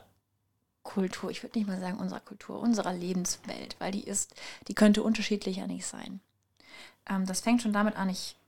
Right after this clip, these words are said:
geb mal so ein Beispiel. In der,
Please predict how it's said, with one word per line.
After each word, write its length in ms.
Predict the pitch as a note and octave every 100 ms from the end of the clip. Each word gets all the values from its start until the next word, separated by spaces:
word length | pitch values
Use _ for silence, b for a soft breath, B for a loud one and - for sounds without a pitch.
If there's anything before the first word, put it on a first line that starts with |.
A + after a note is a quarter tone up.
| _ -
geb 120 | G#3+
mal 120 | G3
so 60 | F#3
ein 120 | F3+
Beispiel. 800 | F3 G3 G3+ - F3+ F3+ F#3+ B3 _ _ _ _ _ _ _ _ _ _ _ _ - - B B B B B B B B -
In 160 | G#3
der, 340 | G#3 G3+ G3